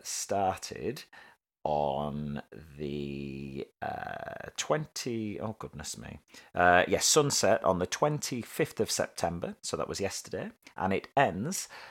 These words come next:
at nightfall on the twenty-seventh of September, so that's tomorrow. And it is, uh, as I've just detailed there, a two-day observance and celebration, which begins on the first day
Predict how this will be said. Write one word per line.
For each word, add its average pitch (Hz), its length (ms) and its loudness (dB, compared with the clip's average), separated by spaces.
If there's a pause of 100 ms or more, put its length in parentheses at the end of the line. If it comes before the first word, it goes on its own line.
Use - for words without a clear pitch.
(140)
at 90 220 2
nightfall 101 800 4
on 85 420 8
the 80 60 0
twenty-seventh 78 720 -4
of - 80 -6
September, 71 560 -8
so - 180 -6
that's - 260 -4
tomorrow. 57 600 -8 (720)
And 82 440 -2
it 87 280 -4
is, 82 600 -2
uh, 76 280 -6
as - 100 -6
I've 78 100 -2
just - 200 -10
detailed 101 480 0
there, 98 280 -2 (240)
a 92 120 -4
two-day 123 640 6
observance 90 960 2
and 92 140 -2
celebration, 85 960 0 (800)
which - 400 0
begins 92 560 4 (100)
on 80 160 0
the 80 60 -2
first 165 480 0
day 92 260 4